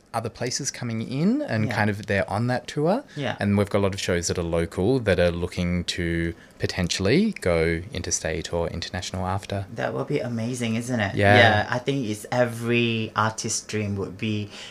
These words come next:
Speaker 2: go first, of course, interstates and then to international.
Speaker 1: It's, it's a huge endeavor. It,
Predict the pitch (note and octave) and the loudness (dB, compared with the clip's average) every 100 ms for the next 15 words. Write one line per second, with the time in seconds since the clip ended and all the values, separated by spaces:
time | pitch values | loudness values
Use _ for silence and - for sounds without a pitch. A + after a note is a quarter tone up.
0 | - - B2+ G#2+ - - - B2+ G#2 - | -18 4 6 6 2 -8 2 4 4 0
1 | A2+ - A2 A#2 A2+ A2+ - G#2 E2+ G#2+ | -2 2 2 0 0 0 2 2 2 2
2 | G#2 G#2 G2+ - F#2+ G2+ G2+ G2 - G#2+ | 4 2 0 -2 -4 -2 0 0 0 0
3 | F2+ F#2 - - C3+ - - C3 B2+ B2 | -2 -4 -8 4 6 6 2 4 4 2
4 | - D3+ D3+ D3 B2 G2+ F#2+ E2+ A#2+ | 2 6 6 6 4 4 4 4 6